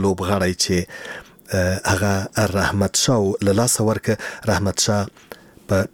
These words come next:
پنځه اویا بالونو نهه پنځوس منډې وکړې او کچ شو او جاوید احمدي تر اوسه پورې ولاړ دی په بیټ باندې،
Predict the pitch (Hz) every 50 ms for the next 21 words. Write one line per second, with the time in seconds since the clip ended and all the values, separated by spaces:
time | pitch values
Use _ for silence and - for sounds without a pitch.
0 | - 110 104 104 131 131 113 101 98 95 90 87 90 95 95 101 110 104 98 95
1 | 95 92 - - _ - - _ - 104 101 107 123 131 113 92 104 - - 98
2 | 92 92 92 98 101 95 87 - - - - - 101 98 92 98 117 131 135 123
3 | 120 120 120 117 - - - 123 123 123 - - - - - - - 104 101 104
4 | 104 104 107 110 - - - - - - - - 131 - - - - - - 117
5 | 110 117 - - - - - - - - - 107 101 98 98 98 98 98 101 101
6 | 101 - - - - - 110 101 110 104 104 120 120 117 - 110 101 98 101 104
7 | 104 110 107 - - 113 98 - - 131 131 131 - 113 98 - - 104 95 95
8 | 95 98 - - 117 98 98 95 101 113 127 127 117 120 117 113 - 117 98 95
9 | 110 107 107 - - - 110 107 104 104 101 104 107